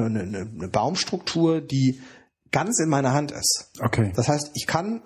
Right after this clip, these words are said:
Speaker 1: die Dropbox auch abschalten
Speaker 2: Mhm.
Speaker 1: und hab alle Dokumente genauso die nächsten zwanzig Jahre meinetwegen auch noch auf meiner Festplatte.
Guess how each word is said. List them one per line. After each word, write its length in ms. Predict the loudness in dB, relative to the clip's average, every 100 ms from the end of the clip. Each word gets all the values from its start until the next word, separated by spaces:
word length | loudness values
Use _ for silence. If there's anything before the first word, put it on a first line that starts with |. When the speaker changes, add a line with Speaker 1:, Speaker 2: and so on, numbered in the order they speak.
| -2
Speaker 1:
die 100 | 0
Dropbox 460 | 0 0 -2 0
auch 120 | -2
abschalten 680 | 0 0 2 2 0 -4 -4
Speaker 2:
Mhm. 320 | 0 0 0 -4
Speaker 1:
und 160 | -2 0
hab 240 | -2 -6 _
alle 200 | 0 0
Dokumente 420 | 0 2 2 2
genauso 840 | 0 2 4 4 4 4 2 -2 -12 _ _
die 60 | 0
nächsten 280 | 2 2 0
zwanzig 400 | 2 2 2 4
Jahre 240 | 4 4
meinetwegen 440 | 0 -2 -2 -2 0
auch 80 |
noch 120 | 0 0
auf 120 | 0
meiner 200 | 0 2
Festplatte. 540 | 0 -2 -2 -6 -8